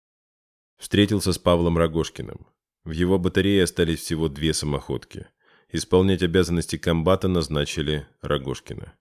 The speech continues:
Он был в хорошем настроении и слегка навеселе. Сели перекурить. «Выпьем по соточке», предложил Павел и засмеялся.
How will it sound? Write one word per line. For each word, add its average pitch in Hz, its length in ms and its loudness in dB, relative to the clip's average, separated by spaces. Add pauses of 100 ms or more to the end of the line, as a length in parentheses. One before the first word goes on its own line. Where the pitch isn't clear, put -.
(140)
Он 113 200 2
был 113 100 6
в 98 60 -2
хорошем 101 400 4
настроении 87 580 2
и - 20 0
слегка 73 360 -4
навеселе. 67 640 -6 (420)
Сели 78 340 -2
перекурить. - 720 -10 (320)
«Выпьем 127 400 4
по 87 140 2
соточке», - 640 -4 (340)
предложил 76 500 -2
Павел 78 440 -2
и 78 140 -8
засмеялся. 69 840 -8